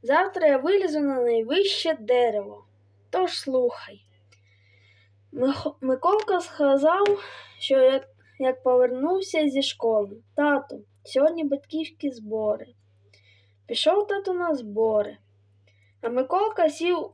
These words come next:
готувати уроки. Коли вже усе зробив, зібрався будто йти гуляти, але не встиг, бо тато повернувся із зборів.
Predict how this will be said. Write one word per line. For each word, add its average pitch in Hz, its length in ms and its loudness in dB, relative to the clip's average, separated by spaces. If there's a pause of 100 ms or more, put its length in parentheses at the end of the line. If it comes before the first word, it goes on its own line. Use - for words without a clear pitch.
(120)
готувати 277 840 2
уроки. 240 680 0 (880)
Коли 349 480 2 (640)
вже 285 280 4
усе 294 340 2
зробив, 277 680 2 (840)
зібрався 311 640 0
будто 311 360 -6
йти 302 280 0
гуляти, 254 680 -2 (920)
але 285 260 4
не 349 140 0
встиг, 220 460 -4 (220)
бо 214 120 -6
тато 349 320 0
повернувся 269 580 -4
із 247 120 -4
зборів. 208 560 -4